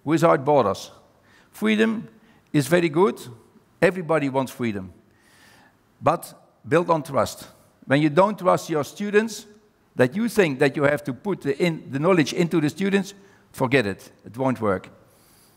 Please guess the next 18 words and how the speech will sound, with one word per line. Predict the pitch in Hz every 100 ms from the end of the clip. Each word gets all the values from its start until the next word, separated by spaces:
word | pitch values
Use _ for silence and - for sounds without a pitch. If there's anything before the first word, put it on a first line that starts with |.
| _ _ -
And | 110 113
what | 127
I |
told | 123 156 151
you |
in | 147
the | 123
beginning, | 135 151 151 -
I | 123
teach | 160 151
for | 139
forty-three | 120 156 151 135 139
years. | 117 98 92 - - _ _ _ _ _ _ _
I | -
have | 117
little | 143 147
experience. | 120 - 101 87 90 - - - _ _ _ _ _ _ _ - - _
So, | - 107 101